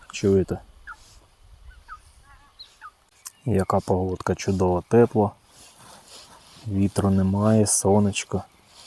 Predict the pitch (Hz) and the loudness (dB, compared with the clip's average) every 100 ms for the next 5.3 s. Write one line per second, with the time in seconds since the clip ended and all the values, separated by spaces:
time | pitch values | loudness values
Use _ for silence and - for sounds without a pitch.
0 | - _ - - 92 - - 113 - 113 | -20 _ -12 -2 -2 -2 -4 -4 -2 0
1 | 110 107 107 101 - - _ _ _ _ | 2 2 2 -2 -8 -20 _ _ _ _
2 | _ - - _ _ _ _ _ - - | _ -20 -20 _ _ _ _ _ -20 -18
3 | - 95 - 104 101 101 95 101 - 101 | -6 -4 0 0 2 0 0 -2 -2 -4
4 | - 98 196 202 196 - 196 98 98 98 | -2 0 0 0 -6 -6 -6 -4 -2 -2
5 | 98 98 | 0 -2